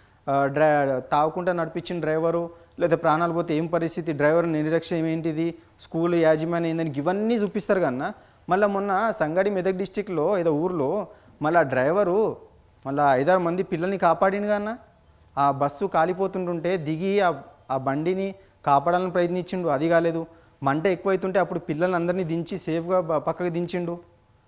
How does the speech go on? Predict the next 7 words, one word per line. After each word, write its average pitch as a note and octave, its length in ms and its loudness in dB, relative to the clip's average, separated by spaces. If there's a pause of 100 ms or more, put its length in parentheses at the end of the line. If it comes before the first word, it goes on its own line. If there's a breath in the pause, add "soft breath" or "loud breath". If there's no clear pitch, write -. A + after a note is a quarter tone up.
(300)
మళ్ళా G#3 360 4
ఆ G3+ 80 4
డ్రైవర్ని G3 440 2
ఎవరు A#3+ 500 0
మళ్ళా G#3+ 560 -2 (360)
ఒక D#3+ 140 -2
దండేయలేరు, F#3+ 880 0